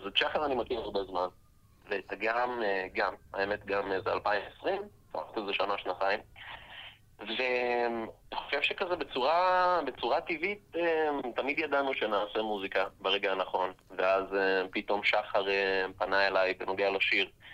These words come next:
והשמיע לי עוד ב-, בגרסה הנוכחית, ואז פתאום אגם הצטרפה, והוא התפתח וגנם, אה, עור וגידים, ו-, זהו, זה שמחה גדולה. ככה באמת קרה בצורה טבעית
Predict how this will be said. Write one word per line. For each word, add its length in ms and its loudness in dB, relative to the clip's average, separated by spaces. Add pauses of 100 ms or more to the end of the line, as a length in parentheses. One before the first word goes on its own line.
(340)
והשמיע 500 2
לי 80 2
עוד 200 0
ב-, 320 2
בגרסה 420 0
הנוכחית, 540 0 (600)
ואז 220 4 (100)
פתאום 240 -2
אגם 260 0
הצטרפה, 520 0 (440)
והוא 140 -4
התפתח 600 0
וגנם, 460 -2
אה, 180 2
עור 220 0
וגידים, 440 -6 (100)
ו-, 160 -2 (600)
זהו, 180 0
זה 120 -8
שמחה 240 -4
גדולה. 340 -2 (280)
ככה 340 -2
באמת 300 -2
קרה 240 0
בצורה 320 -6
טבעית 300 -4